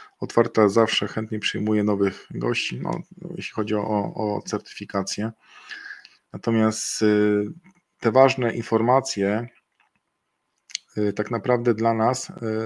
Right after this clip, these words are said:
s-, to są te, które właśnie w tej chwili się odbywają, czyli, e, tor numer, e, cztery i również ten drugi. Y, listopad i grudzień to będą te miesiące, kiedy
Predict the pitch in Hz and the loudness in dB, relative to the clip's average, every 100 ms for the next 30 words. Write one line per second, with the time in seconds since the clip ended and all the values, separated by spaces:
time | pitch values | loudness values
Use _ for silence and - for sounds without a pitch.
0 | - 113 - - - - - 113 117 107 | -6 -8 -12 -18 -20 -20 -14 -10 -10 -4
1 | 127 - 127 117 117 120 - 113 120 113 | -4 0 0 2 0 -4 -6 -6 -4 -4
2 | 113 107 107 101 110 113 _ - - - | -4 -2 0 0 0 -8 _ -20 -20 -20
3 | _ - 110 110 107 113 107 - 120 117 | _ -8 -2 0 0 -2 -4 -2 -2 0
4 | 113 110 110 - 113 110 107 101 - - | 0 0 -4 -8 -6 -4 -4 -4 -6 0
5 | 117 131 - 110 107 110 101 107 104 107 | 0 2 0 0 -2 -2 -6 -4 0 0
6 | 110 165 170 _ - - - - _ - | 0 -2 -4 _ -20 -20 -20 -20 _ -14
7 | 113 104 107 107 104 107 113 123 - _ | -8 -6 -6 -6 -8 -10 -10 -14 -20 _
8 | _ _ _ _ 123 131 - 143 127 123 | _ _ _ _ -6 -2 4 4 4 2
9 | 120 - _ _ 120 135 135 113 117 117 | 0 -14 _ _ 2 6 6 6 4 4
10 | 117 _ - 117 113 110 117 113 123 117 | -2 _ -6 -2 -2 -2 -4 -2 -2 -2
11 | - 107 - 107 110 104 101 | -2 -4 -2 2 6 6 4